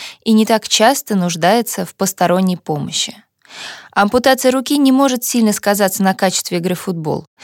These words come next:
Ребёнок же не играет на костылях и никого ими не бьёт. Мальчик точно так же, как и все, передвигается на двух ногах. Поэтому он не должен стать большой проблемой для команды. Наоборот,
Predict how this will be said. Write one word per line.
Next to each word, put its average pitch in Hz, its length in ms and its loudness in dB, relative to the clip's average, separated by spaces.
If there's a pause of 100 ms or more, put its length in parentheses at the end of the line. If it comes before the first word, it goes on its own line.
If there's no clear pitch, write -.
(180)
Ребёнок 226 400 4
же 214 140 0
не 226 160 4
играет 240 260 2
на 240 100 0
костылях 254 540 0 (120)
и 226 200 2
никого 214 440 2
ими 202 160 2
не 202 160 0
бьёт. 156 400 -8 (360)
Мальчик 220 460 2
точно 214 380 0
так 226 320 2
же, 196 100 -4
как 226 240 0
и 185 60 -2
все, 233 320 -2
передвигается 208 640 0
на 185 80 0
двух 175 240 -6
ногах. 160 480 -4 (560)
Поэтому 240 720 4
он 247 360 0
не 262 120 2
должен 254 480 0
стать 190 380 0
большой 196 400 0
проблемой 190 500 -2
для 170 100 -4
команды. 185 560 -4 (640)
Наоборот, 233 640 2